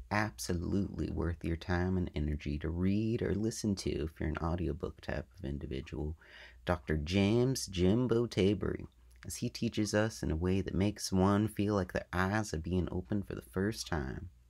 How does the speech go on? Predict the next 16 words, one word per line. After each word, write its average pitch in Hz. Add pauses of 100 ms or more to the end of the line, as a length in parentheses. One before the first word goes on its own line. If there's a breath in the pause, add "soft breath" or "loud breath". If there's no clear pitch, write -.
(360 loud breath)
It -
was -
quite -
compelling 98
how 87
many 82
wowza 87
moments 71
I -
had 80 (320 loud breath)
whilst 78
reading 78
Tyranny 76
of 69
the 67
Gene, 71